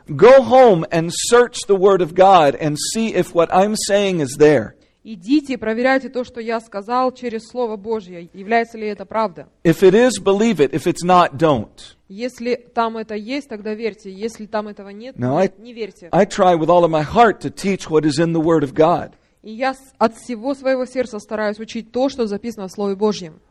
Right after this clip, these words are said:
Speaker 1: But my word is not the authority. God's word is the
Speaker 2: Но
Speaker 1: authority.
Speaker 2: моё слово не есть, а, авторитет. Божье слово есть авторитет.
Speaker 1: And God does not want us to come to church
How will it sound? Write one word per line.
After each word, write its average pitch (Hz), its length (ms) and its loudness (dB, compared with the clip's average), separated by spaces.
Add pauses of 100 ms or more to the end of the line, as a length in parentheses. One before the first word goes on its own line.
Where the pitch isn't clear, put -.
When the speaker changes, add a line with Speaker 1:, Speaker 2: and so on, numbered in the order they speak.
Speaker 1:
But 170 460 4
my 190 340 2
word 190 320 4
is 175 160 0
not 180 220 0
the 175 80 2
authority. 170 640 -2 (100)
God's 269 360 0
word 147 340 0
is 120 80 -10 (100)
the 120 200 -6
Speaker 2:
Но 127 180 -4
Speaker 1:
authority. 240 40 -4
Speaker 2:
моё 247 240 4
слово 254 320 0
не 233 220 -4
есть, 247 520 -6
а, 202 200 -4
авторитет. 220 800 -2
Божье 220 320 2
слово 202 280 -10
есть 180 260 -8
авторитет. 175 560 -16
Speaker 1:
And 170 160 -2
God 254 300 0
does 196 200 -2
not 196 240 -2
want 240 360 -8
us 165 160 -2 (100)
to 156 80 -10
come 214 260 -4
to 180 80 -6
church 226 560 2